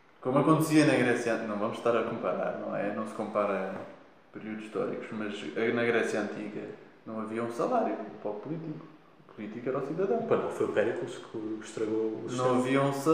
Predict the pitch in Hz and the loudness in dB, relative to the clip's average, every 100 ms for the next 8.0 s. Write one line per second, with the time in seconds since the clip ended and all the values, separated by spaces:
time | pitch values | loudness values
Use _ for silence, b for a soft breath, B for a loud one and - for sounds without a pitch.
0 | 151 147 175 165 170 170 202 226 247 247 | 6 6 6 8 8 4 2 0 0 -2
1 | 254 - 202 - 127 151 208 262 277 262 | -6 -8 -8 -2 0 0 -2 -4 -4 -4
2 | - - - - - - 160 - - - | -8 -14 -20 -20 -16 -14 -14 -16 -20 -8
3 | 123 117 185 190 - 120 117 - - - | -2 -2 -2 -4 0 2 2 -2 -8 -2
4 | - 139 240 277 185 180 156 175 180 175 | 8 10 12 10 10 10 12 12 12 12
5 | 131 - 175 170 175 175 160 165 - 123 | 12 12 12 12 12 12 12 12 10 6
6 | 113 107 120 120 123 151 156 180 165 160 | 4 2 8 10 12 12 12 10 10 12
7 | 143 131 147 156 156 127 110 113 - - | 12 12 12 10 10 10 10 8 4 -2